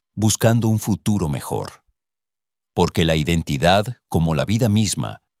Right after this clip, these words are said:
rara vez cabe dentro de una sola definición. Quizá por eso la vieja idea de Jules Rimet sigue teniendo sentido. El creador del Mundial soñó con un torneo capaz de acercar pueblos distintos.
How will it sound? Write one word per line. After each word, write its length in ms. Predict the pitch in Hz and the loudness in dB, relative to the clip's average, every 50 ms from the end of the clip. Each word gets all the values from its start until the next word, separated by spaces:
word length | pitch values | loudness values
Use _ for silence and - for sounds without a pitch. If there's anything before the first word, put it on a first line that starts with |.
| _ - | _ -6
rara 380 | - - 110 117 123 127 120 | -2 0 2 2 2 0 -2
vez 200 | 107 120 113 - | -4 -4 -6 -6
cabe 360 | - - 120 117 117 120 117 95 | -4 -2 0 0 0 0 -2 -2
dentro 420 | 98 107 117 123 - - 123 117 | -2 -2 -2 -2 -2 -2 -4 -2
de 140 | 98 98 80 | -2 -2 -2
una 260 | 90 110 120 110 104 | 0 0 0 0 0
sola 460 | 92 - - 92 76 71 69 65 64 | -2 -2 -2 -2 -2 -2 -2 -4 -6
definición. 840 | 58 58 - - 73 64 65 - - - 64 50 50 50 53 - _ _ _ _ _ _ _ _ _ _ _ _ - | -6 -8 -8 -6 -8 -6 -6 -6 -4 -6 -6 -8 -8 -10 -14 -16 _ _ _ _ _ _ _ _ _ _ _ _ -4
Quizá 300 | - 98 - - 143 143 | -2 0 0 2 0 0
por 180 | - 170 151 143 | 0 0 -2 -2
eso 240 | 151 147 - 156 | -2 -2 -2 0
la 100 | 127 110 | 0 0
vieja 360 | 101 104 117 135 127 - 123 101 | 0 0 0 0 0 0 0 -2
idea 420 | 90 78 101 104 107 92 80 80 | 0 0 0 0 0 0 -2 -2
de 180 | 73 71 67 69 | -4 -6 -6 -2
Jules 340 | 87 101 110 113 110 104 - | 0 0 0 0 0 -2 -2
Rimet 440 | 85 78 73 69 69 71 73 - _ _ _ _ _ | -2 -4 -2 -2 -4 -6 -6 -8 _ _ _ _ _
sigue 400 | - - - - 123 131 139 139 | -8 -4 0 2 2 4 4 2
teniendo 540 | 127 - 110 87 80 73 69 67 67 76 73 | 2 2 0 0 0 -2 -2 -4 -6 -6 -6
sentido. 720 | - - 71 64 62 - - 71 60 55 - - - - _ _ _ _ _ _ _ _ _ _ _ _ - | -6 -6 -6 -8 -8 -8 -8 -8 -8 -8 -10 -14 -16 -18 _ _ _ _ _ _ _ _ _ _ _ _ -2
El 160 | 101 98 90 | -2 -2 0
creador 460 | - 101 92 90 87 90 113 120 117 | 0 0 0 0 2 2 2 2 2
del 140 | 110 120 113 | 2 0 2
Mundial 640 | 104 98 92 87 82 95 98 90 92 95 95 - _ | 2 2 0 0 2 2 2 2 0 -2 -4 -8 _
soñó 480 | - - - - 101 92 95 107 127 143 | -10 -6 0 2 4 4 4 4 4 2
con 200 | - - 123 113 | 2 2 2 4
un 160 | 127 147 151 - | 4 4 4 4
torneo 520 | 139 113 101 - 101 113 127 135 131 123 | 2 0 0 2 2 2 4 2 2 2
capaz 460 | - - 85 - - 113 120 131 123 | 0 -2 -2 2 2 4 4 4 2
de 120 | - - 104 | 2 0 0
acercar 600 | 95 - - 80 73 - - 82 80 80 80 - | 0 -2 -2 -4 -4 -2 -2 0 0 0 -2 -6
pueblos 480 | - - 90 90 85 71 76 76 65 - | -2 0 2 2 2 0 -2 -6 -6 -6
distintos. 800 | - - - - - 67 62 62 - - - - - - - _ | -8 -8 -8 -6 -6 -6 -6 -6 -8 -10 -10 -10 -10 -12 -12 _